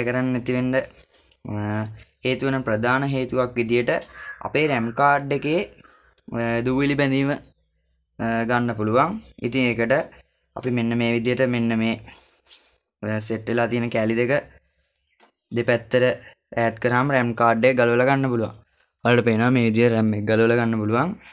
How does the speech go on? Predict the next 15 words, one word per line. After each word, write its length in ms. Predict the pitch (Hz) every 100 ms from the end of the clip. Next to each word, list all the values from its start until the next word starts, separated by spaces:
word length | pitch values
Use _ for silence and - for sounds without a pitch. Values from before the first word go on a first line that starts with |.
| - _ _ _ -
අ, 80 | 113 113 113 120 - _ _ _ _ _ _ _ -
ඉතින් 280 | 117 139 147
අපේ 220 | 147 143
මේ 160 | 147
රැම් 220 | 143 113 110
කාඩ් 280 | 131 135 143
එකේ 180 | 143 143
දෝෂයක් 320 | 135 131 131
නම් 240 | 139 143
අපිට 200 | 123 127 135
පහසුවෙන් 480 | 120 117 120 135 139
හඳුනා 240 | 127 131
ගන්න 260 | 127 127 120
පුළුවන්. 360 | 123 131 156 - - _ _ _ 135
ටීක් 260 | 139 135